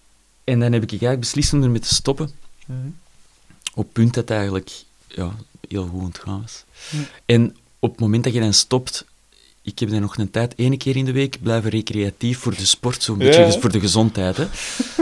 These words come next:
Speaker 1: Blijven voortdoen. Ja, maar dat ging niet, want ja, in de ploeg dachten ze natuurlijk nog altijd dat dat vanzelf ging. En ik begon op den duur tegen de Zweedse tafel te springen in plaats van erover en zo van die dingen. Om, ja,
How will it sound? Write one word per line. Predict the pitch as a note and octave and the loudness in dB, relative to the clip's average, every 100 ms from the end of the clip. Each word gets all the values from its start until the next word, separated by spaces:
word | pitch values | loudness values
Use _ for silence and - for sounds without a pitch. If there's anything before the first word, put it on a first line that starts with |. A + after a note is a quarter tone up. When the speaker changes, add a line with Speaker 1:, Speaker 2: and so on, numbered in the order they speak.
| E4 - | -4 -2
Speaker 1:
Blijven | G#2+ A2 G2+ G2 | 2 2 2 -2
voortdoen. | F#2+ B2+ - D#3+ D#3+ - - B2+ | 2 2 4 2 2 -4 -6 2
Ja, | |
maar | B2+ B2 | 4 6
dat | A2 | 2
ging | - C#3 | 0 2
niet, | B2 A2 | 4 2
want | A2+ A2 - | 0 -2 -4
ja, | A#2+ A2+ - - | -2 -2 -4 -8
in | A2+ G#2 | -4 -4
de | G#2 | -4
ploeg | A#2 B2+ B2+ - | 0 0 0 -2
dachten | A#2+ A#2 G#2 | -2 -2 -2
ze | A2+ | -2
natuurlijk | G#2+ A#2+ A#2+ B2+ | -2 -2 -2 -2
nog | A2 G2+ | -2 -2
altijd | A2+ B2 | 0 -2
dat | A2 | -2
dat | A2+ | -4
vanzelf | - G2 G2 A#2 | -2 -2 0 -2
ging. | - C#3+ C#3+ D3 | -2 -4 -4 -6
En | F#2+ G#2+ | -2 0
ik | G2 - | -2 -6
begon | F2 G#2+ G#2+ | -4 -2 -2
op | F#2+ | -2
den | F#2+ | -2
duur | F#2 A2 - | 0 -2 -4
tegen | - G#2+ G#2+ | -2 0 0
de | G2+ | -2
Zweedse | F#2 G#2 G2+ - | -4 -4 -6 -8
tafel | - D#2+ - - | -8 -8 -8 -10
te | - | -10
springen | - - G#2+ G#2 | -10 -8 -4 -4
in | G2+ | -4
plaats | - E2 - | -2 -2 -2
van | - F#2 | -2 -2
erover | F2+ F2 F#2 G2 | -2 4 4 4
en | F#2+ G2+ | -2 -4
zo | - F2 | -6 -6
van | F#2 - | -4 -2
die | G2+ | -2
dingen. | G#2 - - - | -4 -8 -12 0
Om, | B2 B2 | 2 6
ja, | B2+ | 8